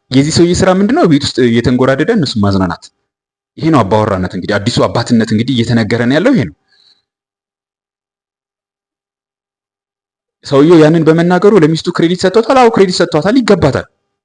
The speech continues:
ያንን ሰርታለች። በእርግጥ ግን ወዳ አይደለም፣ ተገዳ ነው። ምን አባቷ ታርገው? ይሄ ሰውዬ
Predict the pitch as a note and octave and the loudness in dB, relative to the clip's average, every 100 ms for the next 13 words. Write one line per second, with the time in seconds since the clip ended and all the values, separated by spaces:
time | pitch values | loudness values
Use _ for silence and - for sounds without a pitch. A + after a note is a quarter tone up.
0 | _ B2 C3 A#2+ A2 A2 F2+ - - B2+ | _ -2 0 0 -4 -6 -8 -10 -4 -4
1 | - - - _ - C#4 B3+ G#3 G3+ - | -2 -8 -14 _ -2 2 2 2 0 -2
2 | - _ _ G3 F#3 D3+ C3+ E2 - _ | -8 _ _ -4 -2 -2 -4 -6 -16 _
3 | - - E3+ F3 A#2+ G#2 F#2+ F2 - - | -14 -4 -2 0 -2 -4 -6 -8 -10 -18
4 | - A2+ G#2+ G2+ | -4 -2 0 -2